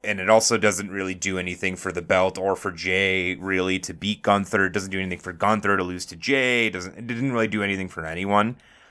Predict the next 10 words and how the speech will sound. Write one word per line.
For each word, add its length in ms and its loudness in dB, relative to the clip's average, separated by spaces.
I 120 8
now 220 12
kinda 240 8
understand 540 2
it 100 2
a 60 6
little 240 4
bit 160 2
more 460 6
with 200 2